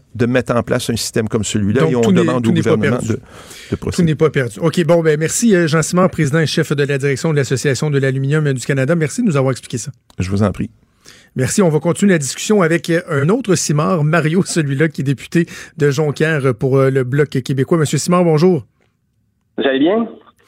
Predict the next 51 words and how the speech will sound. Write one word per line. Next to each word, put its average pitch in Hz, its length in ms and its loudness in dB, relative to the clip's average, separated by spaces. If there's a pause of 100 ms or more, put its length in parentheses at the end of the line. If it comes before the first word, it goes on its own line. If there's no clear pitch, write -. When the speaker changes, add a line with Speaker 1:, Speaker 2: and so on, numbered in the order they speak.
(340)
Speaker 2:
Oui, 175 180 4
ça 139 140 0
va 131 80 0
très 147 240 0
bien, 170 220 2
merci. 147 340 0
Donc, 175 240 2
hier, 208 400 2
le, 156 140 2
le, 143 500 2
vo-, 143 240 -2
votre 151 220 0
chef 214 180 0
n'y 170 80 0
a 143 60 2
pas 175 140 2
été 165 200 0
par, 170 300 0
euh, - 580 -4
par - 160 -4
quatre 170 180 0
détours. 185 360 2
Là, 170 100 4
il 151 140 2
a 147 80 2
dit, 180 400 0
dans 156 240 0
sa 151 160 0
formule 165 320 2
actuelle, 165 560 0
cette 139 240 -2
entente-là, 147 580 2 (400)
elle 151 240 0
est, 165 220 4
elle, 135 260 0
elle 131 140 -4
n'est 135 100 -2
pas 220 180 -2
acceptable 170 760 -2
pour 139 140 -2
le 139 100 2
Bloc, 143 220 0
le 151 140 0
Bloc 139 220 -2
québécois. 143 420 0
On 151 60 0
va 147 140 2
voter 147 260 2
contre. 214 320 0 (240)
Par - 160 -4
contre, 233 240 2